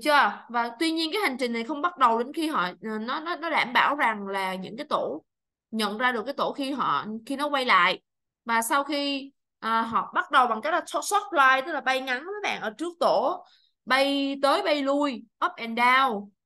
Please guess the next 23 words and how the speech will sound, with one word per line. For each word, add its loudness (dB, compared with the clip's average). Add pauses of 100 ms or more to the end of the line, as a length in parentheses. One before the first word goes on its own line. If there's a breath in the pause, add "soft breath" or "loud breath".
(140)
và 0
rất -10
rõ 4
ràng -2
về -8
cái -12
tổ 0
nằm -4
ở 0
đâu, 4
như -8
thế -6
nào. 2 (600)
Thì -8
câu 2
năm 0
mươi 4
chọn -6
đáp -6
án -4
E, 0
tức -12
là 0